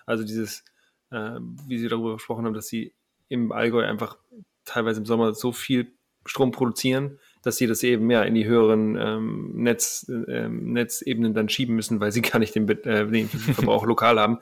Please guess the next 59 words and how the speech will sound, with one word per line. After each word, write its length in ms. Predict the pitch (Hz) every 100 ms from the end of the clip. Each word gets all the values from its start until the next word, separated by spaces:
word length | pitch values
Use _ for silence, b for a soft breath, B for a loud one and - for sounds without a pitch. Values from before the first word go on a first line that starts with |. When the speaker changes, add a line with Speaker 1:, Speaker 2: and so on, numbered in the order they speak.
| B B
Speaker 1:
Das 140 | 131
ist 100 | 120
ja 80 | 127
nicht 180 | 123 117
nur 140 | 127
im, 140 | 113 110
im 160 | 117
Allgäu 360 | 113 120 113 107
so, 100 | 107
sondern 180 | 107 104
es 80 | 107
wird 100 | 107
ja 60 | 110
immer 160 | 110
mehr 220 | 104 107
in 120 | 110 104
anderen 320 | 104 104 101
Bereichen 420 | 101 101 107 110
Speaker 2:
Mhm. 160 | 101 b b b
Speaker 1:
in, 160 | 123 107
in, 240 | 107 110
in 100 | 110
der 80 | 110
Fläche 280 | - 117 -
in 40 |
Deutschland 280 | 107 101 110
auch 120 | 110 -
sein. 220 | 107 104 _ - B B -
Ja, 160 | 123 - _ _
genau. 280 | 131 117 - B B B -
Deswegen 280 | 123 135 151
ist 100 | 143
es 80 | 131
vielleicht 160 | 151
auch 80 | 135
immer 140 | 139
leicht 280 | 127 127 135
zu 120 | - 127
sagen, 340 | 123 120 127
ja, 260 | 131 139 -
die 180 | -
mü-, 120 | 139 143
da 100 | -
muss 140 | 139 160
sich 100 | 151
was 120 | 143
verändern. 340 | - 135 156 139
Ja, 120 | 120
aber 140 | 113
klar, 200 | - 123
die 80 | 113
ganzen 260 | 120 117 123
Um-, 280 | 143 127
die 80 | 120
ganzen 180 | 120 117
Umstände 320 | 143 127 104
verändern 280 | 104 123 101
sich 220 | 107 -
komplett 540 | - - 117 117 110